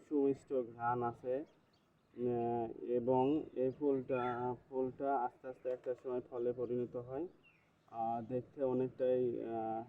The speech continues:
ঘন্টার মতো সুন্দর। তো এখানে আরও আছে, এ-, এখানে আর একটা ফুল আছে এই জায়গায়, এটা এখনও ফোটেনি।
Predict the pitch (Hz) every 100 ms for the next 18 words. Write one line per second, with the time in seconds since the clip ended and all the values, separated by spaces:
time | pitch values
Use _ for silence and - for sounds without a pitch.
0 | - 127 123 131 127 127 120 123 139 160
1 | - _ _ _ _ _ _ _ _ 139
2 | 127 123 127 - - _ _ - - -
3 | _ _ _ _ _ _ _ _ _ -
4 | 131 135 143 139 127 127 143 131 - 131
5 | 131 147 - 127 127 120 131 135 135 127
6 | 127 131 127 - 127 117 117 117 117 113
7 | 120 113 117 117 113 127 123 131 120 120
8 | 120